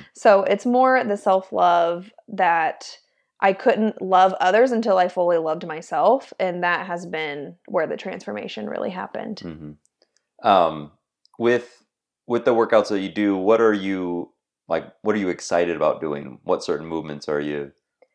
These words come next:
Speaker 2: looking forward to or anything like that?
Speaker 1: Yeah, I love weightlifting and heavy weightlifting. Like, that's, like, my favorite. Um, so I was really nervous eight weeks ago to start bar because it's very low impact. I can only use, like, three pound weights. And I'm like,
Speaker 2: Hmm.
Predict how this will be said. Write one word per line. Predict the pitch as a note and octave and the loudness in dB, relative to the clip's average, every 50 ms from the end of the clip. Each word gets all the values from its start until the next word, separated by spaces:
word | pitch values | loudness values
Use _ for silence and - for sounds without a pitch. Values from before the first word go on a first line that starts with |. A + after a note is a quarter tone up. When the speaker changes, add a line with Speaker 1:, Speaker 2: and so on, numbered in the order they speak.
| _ _ | _ _
Speaker 2:
looking | F#2+ F#2+ - G2+ F2+ F2 | -10 -10 -8 -10 -10 -2
forward | - A#2 A#2+ A#2 A2+ A2 G#2+ | 2 4 6 6 4 2 2
to | - A#2 A2 | 0 0 0
or | G2+ | 0
anything | G2+ F#2+ G2+ G2 G2 | 0 -2 -4 -4 -4
like | F#2+ F#2+ F#2+ | -4 -4 -2
that? | - G2 G2 G2 F#2+ - - | -2 -2 -2 -2 -2 -6 -8
Speaker 1:
Yeah, | - A#3+ A3+ C4+ C#4+ D4 C#4 A#3+ G#3 F#3 - | -6 -4 0 0 2 4 4 4 4 2 2
I | - G#3 A3 A3 | 2 2 2 2
love | A3+ A3 A3+ A#3 A#3+ B3+ C4+ C#4+ D4 D4+ D#4 D#4+ D#4+ D#4+ D#4 - _ _ - | 2 4 6 8 8 8 8 6 6 4 4 2 0 -4 -10 -14 _ _ -4
weightlifting | G#3+ G#3 F#3+ F3 - - D#3 D#3 - - - F3+ C#3+ G#2 - - F#3+ - _ _ _ _ _ _ _ _ - | -2 0 0 0 -2 -4 -6 -8 -8 -8 -10 -10 -10 -10 -12 -14 -18 -20 _ _ _ _ _ _ _ _ -6
and | G#3 G#3 G3+ | -4 -4 -4
heavy | G#3+ G#3+ G#3+ G#3+ G3 F#3+ | -2 0 2 4 4 4
weightlifting. | F3 F3 E3+ - F3 F3 F3 - F3+ | 2 0 -2 -2 -4 -6 -8 -8 -10
Like, | F3 E3 E3+ F3+ | -10 -10 -10 -6
that's, | - F3 F3 F3 - - | -4 -4 -4 -4 -4 -6
like, | F#3 F3+ - | -8 -8 -8
my | F#3+ F3+ F3 | -10 -12 -12
favorite. | - - F3+ F3+ F3+ G#3 B3+ C4+ C4+ C#4 - - - _ _ _ _ _ | -6 -4 -4 -4 -2 0 0 2 2 2 0 0 -4 _ _ _ _ _
Um, | - G#3+ G#3+ G#3 G3 F#3+ F#3 E3+ E3 - | 0 2 4 4 4 4 2 0 -4 -10
so | - - - G#3 | -8 0 2 4
I | F#3+ F#3+ G3 | 4 6 4
was | G3 G3 G#3 | 4 2 0
really | G3 G3+ G#3+ G#3+ | 0 2 2 2
nervous | G3+ G3 F#3+ G3+ A3+ B3+ D4+ E4+ F#4 F4+ - - - - - - | 2 2 2 2 4 4 4 4 2 2 -4 -12 -18 -16 -6 -4
eight | - F4 | -2 0
weeks | F4+ F#4 F4 - - | 0 0 -2 -2 -6
ago | F#4+ F4+ F#4+ F#4+ | -6 -4 -4 -4
to | F#4 F4 | -4 -6
start | - - E4 E4 - - A3+ | -4 -2 -2 -2 0 0 0
bar | A3 G#3+ A3 A3+ C4 D#4 D#4 - | 2 2 2 2 2 0 -2 -4
because | A#3+ A3 - G#3 G3 | -6 -4 -4 -6 -6
it's | G3 F#3+ | -8 -6
very | - G3 F#3+ F3+ | -4 -2 -2 0
low | F3 E3+ E3+ F3 | 0 -2 -2 -2
impact. | F#3 G3 G#3 G#3+ G3 G3 G3+ G3+ | -2 -2 -2 -2 -2 -2 -2 -6
I | F#3+ | -8
can | F#3 - G3 | -8 -8 -8
only | F3+ F3+ F3+ F3+ F3 E3+ | -8 -6 -6 -6 -6 -6
use, | E3 E3+ F3 - | -6 -8 -8 -8
like, | - - - - | -10 -10 -10 -10
three | - F#3 F3+ | -10 -8 -8
pound | F3+ F#3+ F3+ F#3+ G3 | -8 -8 -10 -6 -4
weights. | F3+ F#3 G#3 A3 - - - - | -4 -2 -2 -4 -6 -8 -14 -16
And | - - | -14 -12
I'm | - | -10
like, | - - E2 | -10 -10 -10
Speaker 2:
Hmm. | D#2 | -12